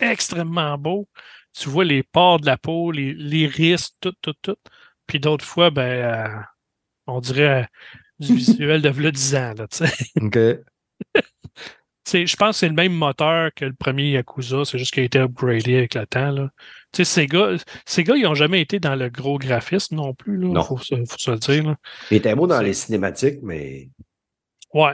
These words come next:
Speaker 1: mais tu sais, c'est ça. Le, le personnage principal, il, il est extrêmement beau. Il y a certains personnages principaux qui sont extrêmement beaux.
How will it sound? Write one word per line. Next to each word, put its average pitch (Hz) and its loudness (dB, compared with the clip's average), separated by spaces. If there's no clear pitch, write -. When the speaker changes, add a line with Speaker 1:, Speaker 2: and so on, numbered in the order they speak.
Speaker 1:
mais 147 2
tu - -2
sais, 190 2
c'est 180 4
ça. 165 4
Le, 151 -4
le 147 2
personnage 165 0
principal, 151 0
il, 131 -10
il 139 -8
est - -12
extrêmement 143 -2
beau. 135 -4
Il 135 -4
y - -4
a - -10
certains 165 -2
personnages 139 0
principaux 139 -2
qui 143 -4
sont - -12
extrêmement 147 -2
beaux. 127 -10